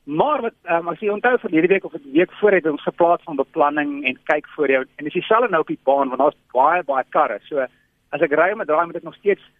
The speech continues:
hier dink ek, eh, die vo-, persoon voor my kan na my sien.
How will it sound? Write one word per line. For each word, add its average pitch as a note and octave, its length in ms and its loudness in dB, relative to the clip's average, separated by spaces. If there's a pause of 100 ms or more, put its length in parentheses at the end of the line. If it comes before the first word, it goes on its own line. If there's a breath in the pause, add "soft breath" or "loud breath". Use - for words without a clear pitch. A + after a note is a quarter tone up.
(140)
hier B3 180 4
dink D3+ 220 0
ek, C#3 100 -2
eh, D3+ 380 -6
die C#3+ 100 -6
vo-, E3+ 240 -2
persoon F3 280 0 (100)
voor F3 240 2
my D#3+ 140 0
kan F3 180 -2
na E3 80 0
my D3 60 -2 (120)
sien. F3 260 0